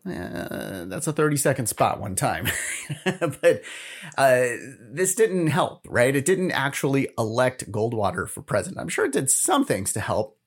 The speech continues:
but it, uh, definitely did help Reagan, because this was the speech that really started to make him look like, "Hey, this could be the guy. This could be the guy that's sitting in the Oval Office someday." Sure enough, as you know, uh, he was. Well, just two years later, for instance,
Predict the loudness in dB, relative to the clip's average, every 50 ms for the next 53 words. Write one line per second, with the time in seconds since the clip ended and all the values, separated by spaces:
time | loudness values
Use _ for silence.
0 | _ _ _ -2 0 0 0 0 0 0 0 0 0 0 0 2 2 2 4 6
1 | 6 6 6 6 4 2 0 -4 -8 -6 -2 0 2 2 2 2 0 -4 -6 -10
2 | -16 -20 -20 -20 -20 -12 _ -2 0 0 2 4 2 2 2 4 4 2 2 2
3 | 0 -2 -2 -2 -2 -2 -2 -2 -4 -6 -8 -6 -2 0 0 0 0 -2 -2 -2
4 | 0 0 2 2 0 0 -2 -6 -10 -18 -20 -20 -20 _ _ _ _ -10 -10 -10
5 | -8 -8 -4 -2 -2 -2 0 0 2 4 4 4 2 0 0 0 0 2 2 0
6 | 0 0 -2 -2 0 2 2 2 2 2 0 0 0 0 -2 -2 -4 -8 _ _
7 | _ -6 -6 -4 -4 -2 -2 -2 -2 -2 -2 0 0 2 2 4 2 2 2 0
8 | -2 -2 0 0 2 4 4 4 4 4 4 6 6 6 6 6 4 4 2 0
9 | 2 2 2 2 2 2 2 2 2 2 2 2 0 0 -2 -4 -6 -4 -4 -4
10 | -4 -4 -2 -2 -2 -2 -4 -4 -4 -4 -4 -6 -6 -6 -6 -6 -6 -4 -2 -2
11 | -2 -2 -2 -4 -4 -4 -6 -6 -6 -4 -2 0 0 2 2 2 2 2 0 0
12 | -2 -2 0 0 0 2 2 2 2 2 2 2 4 4 4 4 2 2 2 0
13 | 2 2 2 2 0 0 0 0 -2